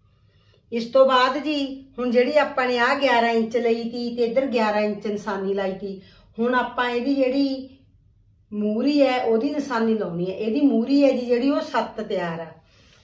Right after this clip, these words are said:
ਹੁਣ ਜਿਹੜੀ ਇਹ ਤੁਸੀਂ ਗਿਆਰਾਂ ਇੰਚ ਦੀ ਨਿਸ਼ਾਨੀ ਲਾਈ ਤੀ, ਤੁਸੀਂ ਇਹਦਾ ਅੱਧ ਕਰ ਲੈਣਾ ਹੈ।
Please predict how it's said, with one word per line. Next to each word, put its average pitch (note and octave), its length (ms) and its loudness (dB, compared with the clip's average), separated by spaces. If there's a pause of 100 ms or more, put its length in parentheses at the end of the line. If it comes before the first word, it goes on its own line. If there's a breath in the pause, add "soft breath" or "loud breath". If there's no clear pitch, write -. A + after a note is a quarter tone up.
(160 soft breath)
ਹੁਣ B3+ 220 0
ਜਿਹੜੀ B3+ 240 2
ਇਹ C4+ 280 6
ਤੁਸੀਂ C4 320 -4
ਗਿਆਰਾਂ A3+ 360 2
ਇੰਚ A#3 260 -8
ਦੀ A#3 140 -8
ਨਿਸ਼ਾਨੀ A3+ 500 -6
ਲਾਈ A3+ 240 0
ਤੀ, A3+ 180 -8
ਤੁਸੀਂ A#3 300 -8
ਇਹਦਾ A3+ 220 2 (160)
ਅੱਧ F#3+ 160 -6
ਕਰ A3+ 260 -4
ਲੈਣਾ D#3+ 280 -12
ਹੈ। D3+ 140 -20